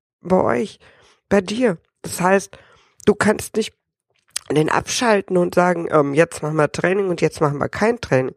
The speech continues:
Der Hund lernt immer. Und wenn du nur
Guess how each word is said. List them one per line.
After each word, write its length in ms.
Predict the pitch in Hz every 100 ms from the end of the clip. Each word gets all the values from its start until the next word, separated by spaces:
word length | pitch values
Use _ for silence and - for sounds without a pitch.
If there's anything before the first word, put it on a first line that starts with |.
| _ -
Der 140 | 143
Hund 240 | 196 226
lernt 300 | 330 208 196
immer. 340 | - 151 127 - _ _ _ - - _ _ -
Und 200 | 135 160
wenn 160 | 147
du 220 | 143 123 - _ _ _ _ _
nur 420 | 165 202 240 277